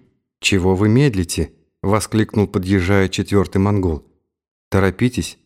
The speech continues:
сюда скачут ханские конюхи. Набрасывайте ему на голову платок,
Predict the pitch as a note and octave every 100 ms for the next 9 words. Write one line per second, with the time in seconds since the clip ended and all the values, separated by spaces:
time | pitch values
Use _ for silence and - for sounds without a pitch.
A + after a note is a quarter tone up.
0 | _ _ _ - A2 F#2 G#2+ - - A2+
1 | - - A2 G#2 - - A2 - D#3 G#2
2 | - D#2 - _ _ _ _ D3+ E3 E3
3 | B2 - F#2+ F2+ - F#2+ F#2+ E2+ - C#3
4 | A2 F2+ F#2+ F2+ E2+ G#2 - D#2+ -